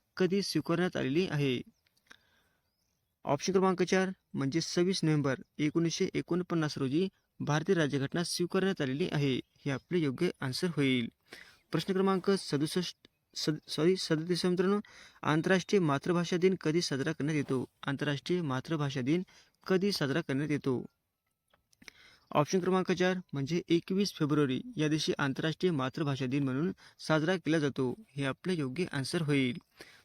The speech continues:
प्रश्न क्रमांक अडतीस, मित्रांनो, इंदिरा गांधी कालवा कोणत्या राज्यात आहे? इंदिरा गांधी कालवा कोणत्या राज्यामध्ये आहे? ऑप्शन क्रमांक तीन म्हणजे राजस्थान या राज्यामध्ये आहे. हे आपलं योग्य आन्सर होईल. प्रश्न क्रमांक एकोणचाळीस, मित्रांनो,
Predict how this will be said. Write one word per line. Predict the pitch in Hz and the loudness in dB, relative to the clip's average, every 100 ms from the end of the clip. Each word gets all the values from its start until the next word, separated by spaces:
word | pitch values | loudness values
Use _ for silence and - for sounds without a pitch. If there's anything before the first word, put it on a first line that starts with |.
| _ - | _ -4
प्रश्न | 151 190 | -2 2
क्रमांक | 196 190 185 | 2 2 2
अडतीस, | 196 196 139 139 170 165 | 2 2 -2 -2 0 0
मित्रांनो, | 185 190 196 - - _ - | 0 0 -2 -4 -18 _ 0
इंदिरा | 156 175 | 2 4
गांधी | 185 180 185 | 2 2 2
कालवा | 165 170 175 | 4 2 2
कोणत्या | - 160 180 185 | 0 0 0 -2
राज्यात | - 139 175 - | -2 -2 -2 0
आहे? | 139 135 - - _ | 0 0 -2 -8 _
इंदिरा | 143 135 | -2 0
गांधी | 147 147 156 | 0 0 0
कालवा | 139 131 165 185 - _ _ | 0 0 -2 -4 -12 _ _
कोणत्या | 175 180 196 | 2 4 4
राज्यामध्ये | 165 131 131 147 190 | 2 0 0 0 2
आहे? | 156 151 - - _ _ _ _ _ _ - _ _ _ _ - | 2 2 0 -6 _ _ _ _ _ _ -20 _ _ _ _ 0
ऑप्शन | 143 - | 0 2
क्रमांक | 190 190 190 | 2 4 2
तीन | 175 190 190 190 _ | 2 4 4 0 _
म्हणजे | 139 139 175 | -2 0 0
राजस्थान | 143 135 135 - 175 | 0 -2 -4 -4 -2
या | 143 | 0
राज्यामध्ये | 131 131 151 - | -2 -2 -2 -2
आहे. | 143 135 135 - | 0 0 -4 -8
हे | - | -6
आपलं | 143 - 170 | -6 -2 -2
योग्य | 151 127 160 - | 0 0 -2 -2
आन्सर | 139 - 175 | -4 -2 -2
होईल. | 143 135 127 117 - _ _ _ _ _ _ _ - - - - - | 2 2 2 -2 -10 _ _ _ _ _ _ _ -20 -20 -20 -8 -2
प्रश्न | 156 196 | 0 2
क्रमांक | 196 196 185 | 2 2 2
एकोणचाळीस, | 196 - 143 160 175 175 196 | 0 2 0 2 2 2 2
मित्रांनो, | 185 190 | 2 2